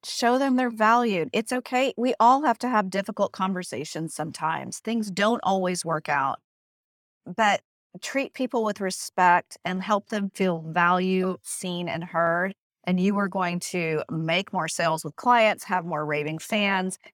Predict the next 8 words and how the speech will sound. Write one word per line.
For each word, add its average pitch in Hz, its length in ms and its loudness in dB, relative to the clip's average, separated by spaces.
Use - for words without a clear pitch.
But 202 100 2
as 208 160 4
a 190 60 0
leader, 208 560 2
you 196 120 -2
know, 180 240 2
employee 233 440 0
engagement 220 680 2